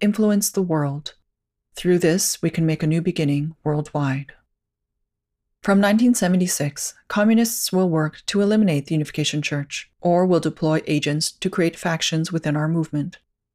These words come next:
I expect many such people to infiltrate our movement. Not long ago, a reporter from the Daily News attended a three-day workshop in order to spy on us. More things like this may happen.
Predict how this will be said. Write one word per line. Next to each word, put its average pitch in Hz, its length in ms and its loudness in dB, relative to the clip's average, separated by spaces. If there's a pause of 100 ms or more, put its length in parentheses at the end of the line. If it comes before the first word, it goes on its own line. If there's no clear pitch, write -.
(240)
I 196 100 2
expect 196 460 -4
many 190 180 2
such - 280 -4
people 175 300 -2
to - 160 -6
infiltrate 151 560 -4
our 156 160 -2
movement. 151 540 -4 (600)
Not 185 240 2
long 180 160 2
ago, 160 540 0
a 180 80 0
reporter 180 480 0
from 180 160 -4
the 180 60 0
Daily 165 320 0
News 160 420 -2
attended 185 320 -2
a 180 60 0
three-day 165 400 -2
workshop 165 520 -4
in 165 80 -2
order 147 200 -4
to 165 120 -8
spy 165 300 -4
on 143 140 0
us. 151 340 -4 (560)
More 196 180 4
things 175 300 -2
like 165 160 -2
this 147 320 -2
may 160 80 0
happen. 156 520 -4